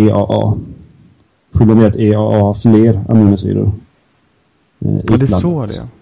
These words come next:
Speaker 1: Ja. Jag var inne och, jag frågade när jag köpte det.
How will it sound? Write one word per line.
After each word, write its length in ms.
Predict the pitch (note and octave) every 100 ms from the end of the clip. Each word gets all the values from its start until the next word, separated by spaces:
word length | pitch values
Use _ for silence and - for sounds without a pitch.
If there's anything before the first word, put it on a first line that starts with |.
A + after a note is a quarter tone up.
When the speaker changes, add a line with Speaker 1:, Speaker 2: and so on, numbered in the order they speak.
| _ _ - G#2
Speaker 1:
Ja. 160 | F#2+ G2 - _ _ _ _ _ - - _
Jag 100 | A#2+
var 80 | A#2+
inne 240 | A#2+ A2
och, 240 | G#2 A2 - -
jag 180 | A#2 A2+
frågade 320 | B2 A2+ G2+
när 80 | G#2
jag 80 | G2+
köpte 300 | G2 G2+ -
det. 140 | G2+